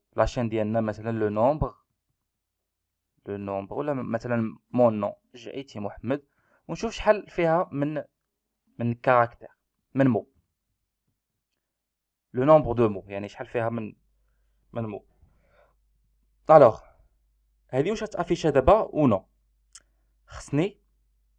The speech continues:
ندير اش؟ نجي وندير مثلًا، آه، دونك فوالا، راني كرييت الفاريابل ديالي، ودابا غنافيشي هاد لو نومبر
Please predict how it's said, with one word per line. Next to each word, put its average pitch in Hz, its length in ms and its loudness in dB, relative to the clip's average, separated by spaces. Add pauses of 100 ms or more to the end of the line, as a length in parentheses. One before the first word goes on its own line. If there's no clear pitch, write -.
(1000)
ندير 113 360 -4
اش؟ - 300 -12 (1200)
نجي 120 340 -6
وندير 113 320 -4
مثلًا، 113 480 -2 (1400)
آه، 104 520 -2 (3250)
دونك - 380 -6
فوالا، 113 480 2 (1040)
راني 117 120 -4
كرييت 113 460 -6
الفاريابل 104 460 0
ديالي، 101 320 -4
ودابا 135 500 2
غنافيشي 117 520 -10
هاد 104 180 -12
لو 107 140 -6
نومبر 123 360 -8